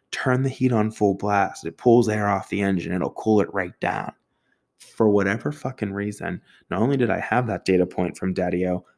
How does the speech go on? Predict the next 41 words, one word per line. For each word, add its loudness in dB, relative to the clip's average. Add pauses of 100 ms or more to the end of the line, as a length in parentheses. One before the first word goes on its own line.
(340)
I 2
recalled 0
it. -8 (680)
So 2
I 0
turned 0 (100)
in 2
the -2
ninety 2
degree 4
heat 0
day, -4 (280)
the -4
furnace, -2
the -8
heat -2
on 0
full 4
red 2 (380)
on -4
level 2
four, -2 (380)
blowing 2
it 0
out -4
the -2
air -2
point. -14 (320)
Do -6
you 0
know -2 (120)
that -4
little 0
by 0
little -4
it -12 (120)
did, -2
it -12
start -2
pull, 4
the, 2